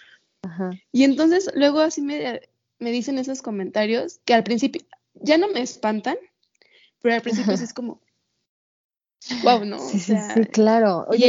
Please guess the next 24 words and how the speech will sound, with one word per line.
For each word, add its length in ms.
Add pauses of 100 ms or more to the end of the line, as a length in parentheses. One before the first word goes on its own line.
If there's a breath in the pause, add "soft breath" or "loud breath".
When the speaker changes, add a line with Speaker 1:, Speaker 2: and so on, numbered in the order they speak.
Speaker 1:
y 60
Speaker 2:
es 60
Speaker 1:
sí 120
es 100
cierto, 280
Speaker 2:
esa 80
Speaker 1:
Popa, 320
tú, 380
tú 120
después 380
de, 180
de, 180
de 140
cada, 420
en 120
este 200
caso, 420
de, 200
de 120
cada, 360
después 300
de 80
cada 180
masaje, 560